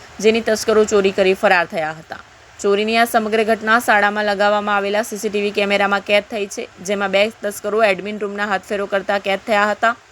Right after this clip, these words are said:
જે અંગે શાળાના ક્લાર્ક ભરત સોનવણેએ જી આઈ ડી સી પોલીસ મથકમાં ફરિયાદ નોંધાવતા પોલીસે ગુનો નોંધી તપાસ હાથ ધરી હતી.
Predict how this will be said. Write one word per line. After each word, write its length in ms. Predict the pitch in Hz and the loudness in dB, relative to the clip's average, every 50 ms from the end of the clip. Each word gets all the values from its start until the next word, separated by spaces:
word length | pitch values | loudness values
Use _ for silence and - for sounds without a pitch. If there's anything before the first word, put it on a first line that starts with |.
| - - _ - - - - - - | -20 -20 _ -20 -20 -20 -20 -14 -12
જે 200 | 196 190 226 240 240 | -6 0 2 2 2
અંગે 200 | 240 240 240 254 | 2 0 -2 -2
શાળાના 460 | 254 254 220 214 214 208 214 214 - | 2 2 2 2 2 0 -2 -4 -2
ક્લાર્ક 260 | 240 214 202 208 220 190 190 | 0 0 0 0 0 -2 -2
ભરત 220 | 202 196 196 196 | -2 -2 -2 -6
સોનવણેએ 500 | - 208 196 196 196 202 202 202 214 220 | -8 -10 -8 -6 -6 -6 -6 -6 -8 -8
જી 160 | 185 202 208 | -6 -2 -2
આઈ 100 | 202 196 190 | 0 0 0
ડી 120 | 202 220 | -4 -6
સી 100 | 233 208 196 | -6 -8 -6
પોલીસ 260 | 202 202 196 202 - - | -4 -4 -4 -4 -4 -6
મથકમાં 460 | 202 190 - 208 196 214 196 196 214 | -6 -4 -4 -6 -4 0 0 0 0
ફરિયાદ 400 | - 214 185 196 196 196 185 196 | 0 0 2 2 2 2 2 0
નોંધાવતા 460 | 196 190 190 202 196 190 196 214 214 220 | -4 -2 2 2 2 2 2 -2 -2 -2
પોલીસે 420 | 220 208 196 190 202 208 220 202 185 | -2 -4 -4 -4 -4 -4 -6 -6 -6
ગુનો 160 | 185 185 190 | -6 -6 -6
નોંધી 280 | 196 190 190 190 196 202 - | -6 -6 -6 -6 -4 -4 -4
તપાસ 400 | 196 190 - 190 185 196 214 - 208 | -4 0 0 0 0 0 0 -2 -2
હાથ 200 | 208 196 175 208 | -2 -2 -2 -4
ધરી 160 | 202 202 214 208 | -4 -2 -4 -6
હતી. 180 | 196 - 214 | -6 -6 -8